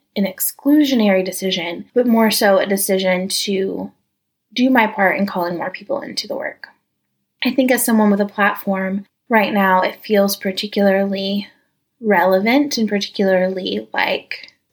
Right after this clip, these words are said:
it is my job to bring these issues to light and to stay present with the work. Otherwise, I really don't believe I deserve this platform. So that is what I'm doing.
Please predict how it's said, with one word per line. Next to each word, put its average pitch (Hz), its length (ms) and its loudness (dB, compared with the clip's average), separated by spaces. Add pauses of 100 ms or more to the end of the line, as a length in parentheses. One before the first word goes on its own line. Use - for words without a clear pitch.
it 220 160 2
is 214 180 4
my 190 260 2
job 185 520 0
to 196 640 -2 (420)
bring 220 240 4
these 208 180 4
issues 196 320 0
to - 160 -6
light 185 480 0
and 214 120 2
to 214 120 0
stay 202 400 0
present 233 840 -2 (640)
with - 260 -4
the 190 100 0
work. - 480 -10 (480)
Otherwise, 202 640 2
I 208 480 -2 (560)
really 277 320 4
don't 247 200 2
believe 202 300 2
I 180 120 2
deserve 175 340 -4
this - 140 -18
platform. 180 560 -8
So 185 380 -2 (500)
that 185 280 -8
is 196 140 -10
what 185 140 -6
I'm 190 120 -10
doing. 254 300 -4